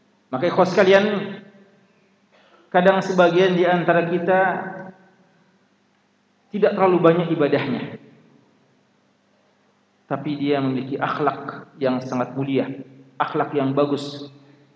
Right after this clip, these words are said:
Mungkin dengan ini dia bisa menyaingi orang yang banyak amal-amal ibadahnya. Sebagaimana dalam hadis Tirmidzi disebutkan, "Innal abda la yablughu darajatas shaim al-qaim bi husni khuluqihi."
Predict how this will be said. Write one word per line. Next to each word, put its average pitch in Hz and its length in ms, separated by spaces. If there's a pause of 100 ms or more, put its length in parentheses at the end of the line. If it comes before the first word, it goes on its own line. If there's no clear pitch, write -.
Mungkin 170 320
dengan 147 240
ini 156 240
dia 143 160
bisa 147 640
menyaingi 147 560
orang 135 240
yang 127 160
banyak 123 580 (380)
amal-amal 117 560
ibadahnya. 107 480 (1200)
Sebagaimana 139 400
dalam 127 240
hadis 127 160 (240)
Tirmidzi 131 560
disebutkan, 135 480
"Innal 131 400
abda 151 400
la 123 160
yablughu 170 960 (240)
darajatas 156 880
shaim 151 800
al-qaim 180 800
bi 139 160
husni 143 400
khuluqihi." 131 720